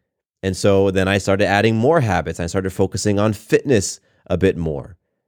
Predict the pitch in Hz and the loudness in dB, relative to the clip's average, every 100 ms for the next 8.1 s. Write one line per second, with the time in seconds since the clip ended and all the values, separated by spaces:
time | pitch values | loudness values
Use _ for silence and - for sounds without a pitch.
0 | _ - 90 90 95 95 - 113 117 107 | _ -4 0 2 2 2 0 0 0 0
1 | 95 92 101 95 - 151 95 90 87 87 | 0 0 -2 -2 0 0 0 -4 -2 -2
2 | 87 85 95 92 92 - _ - 85 107 | -2 0 2 2 -2 -8 _ -10 0 4
3 | 139 117 90 80 82 87 92 90 90 92 | 4 4 2 -2 -4 -2 -2 -2 -2 -2
4 | 98 95 95 92 143 107 69 _ _ _ | -2 -2 -4 2 2 2 -2 _ _ _
5 | _ _ _ _ _ 92 90 104 123 170 | _ _ _ _ _ -6 0 2 4 4
6 | 143 107 107 107 104 95 _ _ 87 95 | 4 2 2 2 2 -2 _ _ -2 2
7 | 120 156 127 110 95 90 82 71 - - | 4 2 -2 -2 -2 0 -2 -4 -10 -18